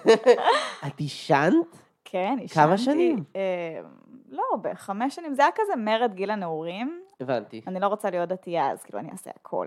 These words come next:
Speaker 2: כדי שיראו שאני לא. אה, ואז התחלתי לעשן, ואז, אה, נגמלתי ב-, בגיל המבוגר של, אה, עשרים ומשהו בצבא.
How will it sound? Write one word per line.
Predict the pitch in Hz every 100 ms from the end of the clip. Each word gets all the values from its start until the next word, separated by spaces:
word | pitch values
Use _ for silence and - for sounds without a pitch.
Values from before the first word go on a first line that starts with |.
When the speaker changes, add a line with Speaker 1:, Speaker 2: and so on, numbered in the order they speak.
| -
Speaker 2:
כדי | 180 - 71 220 254 _ _ _ _ -
שיראו | 185 165 185
שאני | 180 160
לא. | 165 214 359 _ _ _ _ -
אה, | 190 185 180 180
ואז | 190 202
התחלתי | 190 - 196
לעשן, | 180 170 - 320 381 415 311
ואז, | 190 190 190
אה, | 208 196
נגמלתי | 190 202 196 190 220 226 220 180 185 214 202
ב-, | 180 170 170
בגיל | 175 202
המבוגר | 208 185 160 180 180 185
של, | 196 196 170
אה, | 165
עשרים | - 180 185 185
ומשהו | 175 151 156 - 220 240
בצבא. | 160 160 - 131